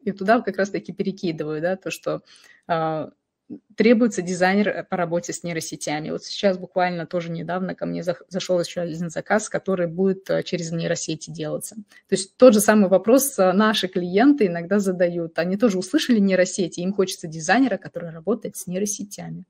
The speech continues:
Вот это наше будущее, имейте в виду. Да,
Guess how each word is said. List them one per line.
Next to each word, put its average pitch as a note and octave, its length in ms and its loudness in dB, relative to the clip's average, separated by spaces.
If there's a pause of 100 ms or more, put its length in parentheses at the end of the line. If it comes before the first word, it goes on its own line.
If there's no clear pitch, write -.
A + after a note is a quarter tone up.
Вот F3+ 240 -8
это G#3+ 220 -2
наше G3 300 -2
будущее, D#3+ 500 -6
имейте F#3 320 -6
в F3 40 -4
виду. E3 300 -8 (1200)
Да, E3 260 -8